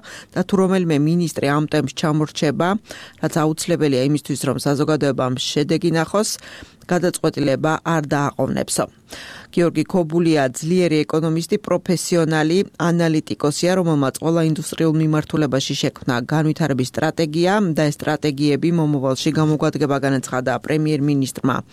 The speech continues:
ბახტაძემ. მან ჟურნალისტებს ისიც უთხრა, რომ მთავრობის ხდომის შემდეგ აპირებდა უკვე ყოფილ მინისტრთან, გიორგი ქობულიასთან კიდევ ერთხელ შეხვედრას.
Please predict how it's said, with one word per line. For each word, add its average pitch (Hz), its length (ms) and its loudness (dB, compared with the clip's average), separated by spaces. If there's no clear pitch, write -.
ბახტაძემ. 165 680 0
მან 165 220 2
ჟურნალისტებს 151 800 0
ისიც 165 360 -2
უთხრა, 160 420 0
რომ 180 180 2
მთავრობის 165 540 0
ხდომის 160 400 0
შემდეგ 156 440 0
აპირებდა 147 640 0
უკვე 175 240 0
ყოფილ 175 400 -2
მინისტრთან, 151 840 0
გიორგი 156 400 0
ქობულიასთან 143 840 0
კიდევ 147 380 0
ერთხელ 127 480 -2
შეხვედრას. - 680 -6